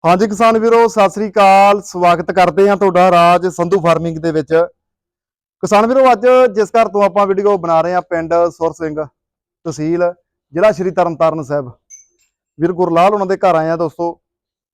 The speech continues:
ਤਕਰੀਬਨ ਡੇਲੀ ਰੂਟੀਨ ਦੇ ਵਿੱਚ ਵੀਰ ਹੋਣੀ ਪਸ਼ੂ ਲੈ ਕੇ ਆਉਂਦੇ ਆ, ਪਸ਼ੂ ਵਪਾਰ ਦਾ ਕਿੱਤਾ। ਅੱਜ ਤੋਂ ਤਕਰੀਬਨ ਕੋਈ ਦੋਸਤੋ ਦੋ ਕੁ ਦਿਨ ਪਹਿਲਾਂ ਆਪਾਂ ਪੋਸਟ ਪਾਈ ਸੀ, ਅਪਡੇਟ ਦਿ-, ਦਿੱਤੀ ਸੀ, ਠੀਕ ਹੈ ਜੀ। ਉਹਦੇ ਵਿੱਚ ਵੀ ਤੁਹਾਨੂੰ ਦੋ ਐਨੀਮਲ ਦਿਖਾਏ ਸੀ, ਦੋ ਵੈੜਾਂ ਸੀ।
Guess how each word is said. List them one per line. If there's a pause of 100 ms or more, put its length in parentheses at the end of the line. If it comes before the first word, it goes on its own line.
(160)
ਤਕਰੀਬਨ
ਡੇਲੀ
ਰੂਟੀਨ
ਦੇ
ਵਿੱਚ (300)
ਵੀਰ
ਹੋਣੀ
ਪਸ਼ੂ
ਲੈ
ਕੇ
ਆਉਂਦੇ
ਆ,
ਪਸ਼ੂ
ਵਪਾਰ
ਦਾ
ਕਿੱਤਾ। (1120)
ਅੱਜ
ਤੋਂ
ਤਕਰੀਬਨ
ਕੋਈ
ਦੋਸਤੋ
ਦੋ
ਕੁ
ਦਿਨ
ਪਹਿਲਾਂ (240)
ਆਪਾਂ
ਪੋਸਟ
ਪਾਈ
ਸੀ,
ਅਪਡੇਟ
ਦਿ-,
ਦਿੱਤੀ
ਸੀ,
ਠੀਕ
ਹੈ
ਜੀ।
ਉਹਦੇ
ਵਿੱਚ
ਵੀ
ਤੁਹਾਨੂੰ
ਦੋ
ਐਨੀਮਲ
ਦਿਖਾਏ
ਸੀ,
ਦੋ
ਵੈੜਾਂ
ਸੀ।